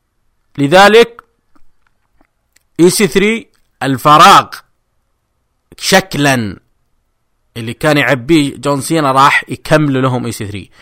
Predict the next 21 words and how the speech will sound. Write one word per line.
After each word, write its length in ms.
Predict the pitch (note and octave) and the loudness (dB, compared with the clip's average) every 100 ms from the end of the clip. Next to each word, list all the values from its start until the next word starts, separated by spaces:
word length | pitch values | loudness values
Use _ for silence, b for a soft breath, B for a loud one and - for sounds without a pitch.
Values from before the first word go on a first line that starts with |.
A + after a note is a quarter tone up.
| b b - | b b -6
لكن 380 | B2+ - - - _ _ _ _ _ _ _ _ _ _ _ _ _ _ _ _ _ _ | -2 -2 -6 -20 _ _ _ _ _ _ _ _ _ _ _ _ _ _ _ _ _ _
إي 40 | B2 | -10
سي 160 | - | -8
ثري 220 | B2+ C#3+ E3 | -4 -2 0
بيكون 380 | C3+ - E3+ C3+ | -2 -4 -4 -2
أمام 240 | C#3+ D#3+ | 0 2
امتحان 720 | D3 B2+ C3+ - C#3+ E3+ A3 | 2 -4 -8 -6 -2 -2 -2
ضخم 280 | G#3+ G#3 A2 F#2 - | -4 -4 -6 -14 -14
إذا 80 | G#2+ | -10
دخل 260 | A2 C3 | -8 -6
في 100 | A#2 | -6
مقارنة 420 | A#2 G#2+ B2+ A#2 A2+ | -8 -4 -4 -4 -8
مع 80 | |
جون 180 | G2 G2+ | -10 -12
سينا. 300 | F2+ - C#2+ _ _ _ _ _ _ _ _ _ _ _ _ _ B2+ | -14 -18 -20 _ _ _ _ _ _ _ _ _ _ _ _ _ -8
لذلك 580 | B2 D3+ F#3 G#3+ G#3 | 0 4 6 4 2
ليبتعد 640 | C3+ C3+ D3 E3 - C3 B2+ | -2 0 2 0 -2 -2 -2
عن 220 | A2+ B2 | -2 -2
دور 220 | A#2+ C#3+ | 0 0
البيبي 260 | B2+ B2+ B2+ | 0 -2 -6
فيس 440 | - C3+ D3 - | -4 -4 -4 -8